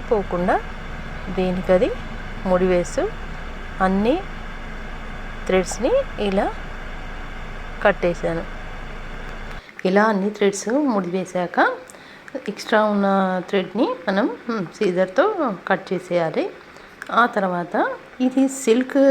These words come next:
థ్రెడ్ కదండి, నార్మల్గా అయితే సిల్క్ థ్రెడ్ యూజ్ చేస్తారు కనుక దీన్ని మళ్ళీ ఆ ముడులు వేసిన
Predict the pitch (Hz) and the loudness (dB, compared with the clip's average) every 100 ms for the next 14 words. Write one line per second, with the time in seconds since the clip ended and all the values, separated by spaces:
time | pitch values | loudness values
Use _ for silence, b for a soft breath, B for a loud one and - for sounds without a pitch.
0 | 233 233 220 190 185 180 175 170 170 202 | 8 6 4 2 0 0 -2 0 0 2
1 | 277 202 196 196 196 196 185 - 190 196 | 4 4 4 2 2 0 -2 -2 -2 -2
2 | 196 185 170 165 165 165 170 196 180 175 | 0 0 2 2 2 0 -2 -2 -2 0
3 | 190 185 185 170 165 165 - 359 453 B | -2 -2 -4 -4 -4 -4 0 -2 -2 B
4 | B B B B B - 180 185 220 233 | B B B B B -10 -8 0 2 4
5 | 220 220 220 208 208 214 214 254 226 208 | 4 4 2 2 2 4 6 6 6 4
6 | 202 208 226 208 202 202 | 4 4 4 4 4 4